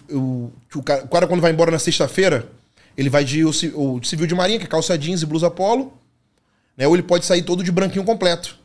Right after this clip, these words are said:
Só que o primeiro ano nunca vai de branco completo, pô. Eu não entendia por quê, que eu não conhecia. Aí chega no, você, quando,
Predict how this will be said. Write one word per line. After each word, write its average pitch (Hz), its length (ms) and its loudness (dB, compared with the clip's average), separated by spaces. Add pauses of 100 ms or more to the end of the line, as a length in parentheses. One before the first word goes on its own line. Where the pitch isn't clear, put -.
(320)
Só - 100 -12
que - 60 -12
o - 40 -20
primeiro 208 300 4
ano 214 140 2
nunca 208 220 0
vai 220 160 2
de 214 60 -4
branco 208 200 -4
completo, 202 460 -2
pô. 117 180 -12 (1120)
Eu 160 100 -2
não 180 80 0
entendia 208 340 0
por 233 200 -6
quê, 208 140 0
que 196 80 -8
eu 170 40 0
não 156 60 -2
conhecia. 160 540 -4 (1080)
Aí 120 120 -6
chega 143 200 0
no, 156 180 -2
você, 156 380 -2
quando, 151 360 -6